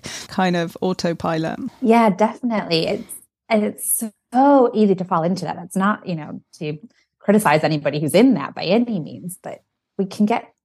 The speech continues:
Speaker 2: just stuck in the everyday life because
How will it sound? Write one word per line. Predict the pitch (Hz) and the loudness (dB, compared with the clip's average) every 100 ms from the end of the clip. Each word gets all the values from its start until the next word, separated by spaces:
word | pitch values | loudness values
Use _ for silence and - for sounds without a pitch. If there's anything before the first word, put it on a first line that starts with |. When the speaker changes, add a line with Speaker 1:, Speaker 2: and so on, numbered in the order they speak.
| _ | _
Speaker 2:
just | 262 262 - - - - _ _ _ _ | -4 -2 -6 -6 -6 -12 _ _ _ _
stuck | - - - 330 294 - - - | -18 -14 0 0 0 -8 -10 0
in | 202 | 2
the | 196 | 4
everyday | 202 208 180 - - | 4 4 2 -2 -6
life | 170 180 220 - - | -2 2 2 0 -6
because | 147 165 156 175 | -4 -2 0 -2